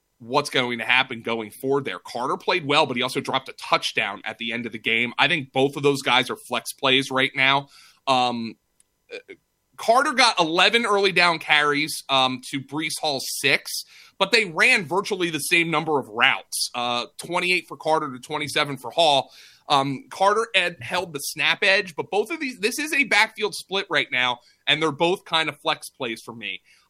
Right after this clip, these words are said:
Um, Garrett Wilson is officially the number three wide receiver behind Elijah Moore and Corey Davis.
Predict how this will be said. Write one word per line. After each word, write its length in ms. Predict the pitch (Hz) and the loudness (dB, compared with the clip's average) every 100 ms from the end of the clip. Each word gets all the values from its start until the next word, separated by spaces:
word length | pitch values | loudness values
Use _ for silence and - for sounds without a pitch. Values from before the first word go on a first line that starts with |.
| - | -2
Um, 480 | 143 143 139 135 - | 2 2 -2 -8 0
Garrett 300 | 180 214 208 | 4 4 2
Wilson 380 | 196 208 214 180 | 0 -2 -4 -4
is 300 | 175 196 190 190 | -6 -4 -6 -10
officially 420 | - 190 - 175 | -4 -4 -2 -2
the 100 | 165 | 0
number 200 | 156 160 | -2 -4
three 160 | 160 156 | -6 -2
wide 240 | 151 151 | 0 0
receiver 380 | 147 143 139 156 | -2 -6 -4 -4
behind 320 | 139 143 143 | -4 0 0
Elijah 340 | 131 139 143 | 2 0 0
Moore 320 | 139 139 143 143 | -2 -4 -2 -4
and 140 | 123 | -8
Corey 300 | 113 135 117 | -10 -10 -8
Davis. 580 | 113 139 170 196 202 - | -4 2 2 2 -2 -4